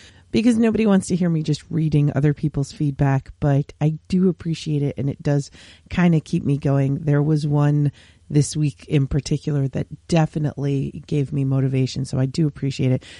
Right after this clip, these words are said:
Sometimes I feel like I'm talking into the void and not really sure if anyone's listening, you know what I mean? But I really wanna thank all of you, and the patrons definitely tell me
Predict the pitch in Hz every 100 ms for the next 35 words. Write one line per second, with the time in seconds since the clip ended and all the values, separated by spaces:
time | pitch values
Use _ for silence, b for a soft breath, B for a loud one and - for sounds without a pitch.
0 | B - 196 196 190 180 160 180 160 156
1 | - 151 143 143 143 143 135 135 135 127
2 | 143 139 135 131 B B B _ - 143
3 | 139 135 135 127 - _ _ _ 165 196
4 | - 247 262 220 262 262 175 - 143 143
5 | 139 131 143 - 123 127 135 143 156 165
6 | 175 208 240 b b b - 165 170 -
7 | - 185 190 226 226 202 180 175 - 165
8 | 147 - 147 147 147 147 - 165 170 -
9 | 269 - 196 - - 151 151 156 139 143
10 | - 135 139 131